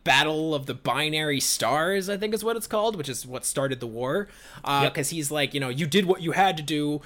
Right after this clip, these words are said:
Speaker 1: uh, in order to try to, you know, in order to save the, save the Federation or whatever. Like, you know, this is exactly the kind of person I need on my team." Uh, also, he's crazy,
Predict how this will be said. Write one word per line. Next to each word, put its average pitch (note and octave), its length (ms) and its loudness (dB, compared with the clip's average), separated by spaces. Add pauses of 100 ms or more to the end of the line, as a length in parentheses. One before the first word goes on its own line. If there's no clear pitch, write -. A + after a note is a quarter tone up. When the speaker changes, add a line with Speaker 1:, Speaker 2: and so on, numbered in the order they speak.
(260)
Speaker 1:
uh, C#3+ 520 2
in D#3 280 -4
order E3 260 4
to D#3 240 -2
try E3+ 300 6
to, D#3 80 0 (100)
you E3 160 -4
know, B2+ 160 -4
in C#3+ 80 -2
order E3+ 180 -2
to D#3 120 -4
save E3+ 420 -2
the, D3+ 320 -6
save D#3+ 380 0
the D#3 80 0
Federation F3 680 -2
or A2 80 -6
whatever. G#2 460 -8
Like, A#2+ 260 -4
you C#3 80 -6
know, A#2+ 60 -8
this D#3 140 -2
is - 80 0
exactly D#3+ 440 0
the C#3+ 100 -8
kind E3 180 -4
of C3+ 80 -4
person D#3 280 -4
I D3 120 0
need D3 100 -2
on C#3+ 80 0
my C#3 160 0
team." B2 460 -6 (480)
Uh, D#3 240 6
also, A#3 400 4 (140)
he's A4 400 2
crazy, C#3 720 4